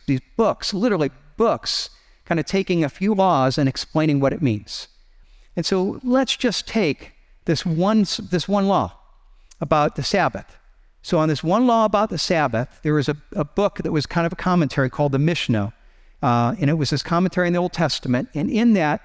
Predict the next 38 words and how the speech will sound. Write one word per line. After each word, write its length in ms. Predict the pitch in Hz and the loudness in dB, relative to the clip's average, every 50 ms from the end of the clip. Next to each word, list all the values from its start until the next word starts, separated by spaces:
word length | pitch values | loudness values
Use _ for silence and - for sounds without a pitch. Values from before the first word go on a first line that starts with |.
| _ _ - - _ _ _ | _ _ -20 -20 _ _ _
they 180 | 170 170 196 | 0 2 2
broke 320 | 202 165 190 190 196 190 - | 0 0 0 0 0 0 0
down 360 | - 180 175 180 175 180 170 | 0 0 2 2 2 2 2
the 80 | 160 143 | 0 0
law, 260 | 139 156 165 202 - | 2 2 2 0 0
the 160 | - 147 131 | -2 -2 -2
Sabbath, 460 | - - 208 202 202 185 156 139 135 - | -2 0 0 2 2 2 2 0 -2 -2
and 180 | 220 180 151 160 | -2 0 0 0
they 100 | 151 135 | 0 -2
found 480 | - - - 165 151 143 143 160 - - - - - - | -4 -2 0 0 2 2 0 -2 -6 -10 -20 -20 -6 -2
thirty-nine 760 | 202 208 226 233 247 233 220 208 190 190 185 185 185 185 | 0 0 2 2 4 4 4 4 2 2 2 2 0 0
specific 640 | 165 - - - - 160 - - 190 175 - 180 - - | -2 -4 -8 -4 -4 -4 0 0 -2 -2 -2 -4 0 0
ways 400 | 180 165 151 139 131 123 - - | 2 2 2 2 2 0 -2 -2
that 140 | - 202 | -4 -4
you 120 | 196 165 135 | -2 -2 -2
could 160 | - 147 127 | -2 -2 0
break 220 | 139 143 156 - | 0 0 0 0
the 80 | - 127 | -4 -6
Sabbath. 400 | - - 151 123 107 - - - - _ _ _ _ _ _ _ _ _ _ _ _ _ _ _ _ _ _ _ _ _ | -4 -2 0 -2 -2 -4 -6 -16 -20 _ _ _ _ _ _ _ _ _ _ _ _ _ _ _ _ _ _ _ _ _
And 120 | 156 151 | 0 0
not 200 | 170 190 208 220 | 2 2 2 2
only 140 | 226 220 208 | 2 0 0
that, 260 | 208 240 202 180 - | 2 2 2 2 0
there 80 | - 147 | 0 -2
was 120 | 147 139 | -2 -2
thirty-nine 540 | - - 202 214 220 208 208 190 190 185 185 | -4 -2 -2 0 2 2 2 2 2 0 0
ways, 340 | 202 233 214 185 160 151 - | 0 0 2 2 0 0 -2
and 220 | - - 165 185 | -4 -2 0 0
each 240 | 202 208 196 - - | 0 0 -2 -4 -4
one 180 | 185 196 202 196 | -2 0 0 0
of 120 | 180 160 | 0 0
those 240 | 208 208 190 175 - | 0 -2 -2 -2 -2
had 160 | 170 170 143 | -2 -4 -4
hundreds 480 | - - 208 202 196 180 190 185 135 147 | -2 -2 0 0 2 2 0 0 0 0
of 160 | 160 143 143 | -2 -2 0
rules 340 | 165 165 160 156 143 - - | -2 0 0 -2 -4 -2 -4
within 300 | 143 - - 147 120 104 | -4 0 0 0 0 0
it. 100 | - | -2